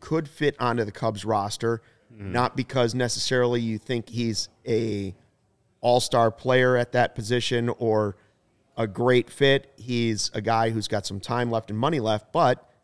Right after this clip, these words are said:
Speaker 1: can you bring prospects with him? Are you willing to take that salary for this season if you're willing to send me one of your better prospects with him? And our answer, at least I know Cody and I thought that early on, is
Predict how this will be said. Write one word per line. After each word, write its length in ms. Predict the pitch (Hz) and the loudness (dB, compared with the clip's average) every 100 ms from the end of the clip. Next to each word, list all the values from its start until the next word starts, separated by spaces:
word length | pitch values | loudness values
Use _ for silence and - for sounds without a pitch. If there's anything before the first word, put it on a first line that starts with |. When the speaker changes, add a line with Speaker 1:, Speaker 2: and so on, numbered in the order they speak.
| _ _ _ _ _ _ _ | _ _ _ _ _ _ _
Speaker 1:
can 180 | 139 131 | -2 0
you 120 | 127 | 0
bring 280 | 110 120 117 | 0 -2 -2
prospects 640 | - 113 104 - 95 - | -2 -2 -2 -6 -6 -2
with 200 | 117 110 | -2 -2
him? 240 | 95 80 - _ _ _ | -6 -10 -16 _ _ _
Are 100 | 117 | 0
you 140 | 123 | 2
willing 240 | 120 135 123 | 4 4 2
to 80 | |
take 320 | 110 135 131 - | -2 -2 -2 2
that 220 | 123 - | 0 0
salary 480 | - 117 120 113 101 | 0 2 2 2 -2
for 160 | - | -4
this 160 | 101 101 | -6 -4
season 500 | - 107 98 104 101 - _ _ - | -2 -4 -4 -4 -4 -8 _ _ -6
if 160 | 120 | -2
you're 160 | 123 117 | 2 2
willing 320 | 104 117 113 | 2 0 2
to 60 | 107 | 0
send 340 | - 131 120 | 2 2 2
me 240 | 113 104 95 _ _ _ - | 2 0 -4 _ _ _ -8
one 240 | 120 117 | -2 2
of 60 | 110 | 2
your 120 | 107 | 0
better 280 | 95 110 107 | 2 2 2
prospects 680 | - 113 131 - 107 101 | 0 2 2 0 -2 -2
with 200 | 117 143 | 0 0
him? 200 | 107 90 - - | 0 -6 -6 -4
And 300 | 110 107 - _ _ | -2 -2 -8 _ _
our 200 | - 143 | -2 2
answer, 580 | 139 117 110 113 107 110 _ _ _ _ - | 2 2 0 -2 -2 -2 _ _ _ _ -2
at 60 | |
least 240 | 123 123 123 | 0 2 0
I 80 | |
know 140 | 120 110 | 0 0
Cody 320 | - 139 160 | 2 2 4
and 100 | 113 | 0
I 120 | 104 | -2
thought 260 | 101 110 104 | 0 0 0
that 120 | 107 | 0
early 300 | 117 110 110 | 2 2 2
on, 220 | 127 120 | 2 2
is 320 | 107 104 95 | 2 0 -4